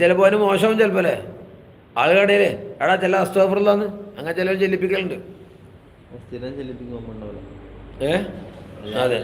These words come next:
Speaker 2: എല്ലാരും ചൊല്ലിപ്പിക്കുന്നുണ്ട്.
Speaker 1: ആ, അസ്തഗ്ഫിർ ചൊല്ലിപ്പിക്കൽ ചില മൗലവിമാര്. കുഴപ്പമില്ല. പിന്നെ, ഉം. ഇനി നിക്കാഹ്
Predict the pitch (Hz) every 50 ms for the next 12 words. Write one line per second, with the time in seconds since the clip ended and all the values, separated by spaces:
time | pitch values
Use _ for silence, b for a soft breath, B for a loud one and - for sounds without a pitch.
0 | 107 104 104 107 110 117 120 131 139 143 135 123 120 117 117 117 120 120 117 117
1 | 120 120 107 98 95 95 - - - 151 151 156 151 170 170 170 - 175 175 170
2 | 180 180 185 185 180 180 175 170 170 160 156 151 143 135 120 - - 170 185 185
3 | 214 202 196 185 175 147 139 156 156 135 113 - - - - - - - - -
4 | - - - - - - - - - - - - - 202 220 247 262 254 294 277
5 | 220 214 233 262 247 233 - - - - - - - - - - - - - -
6 | - - - - - - - - - - - - - - - - - - - -
7 | - - - - - - - - - - - - - 170 190 185 185 214 254 254
8 | 262 285 294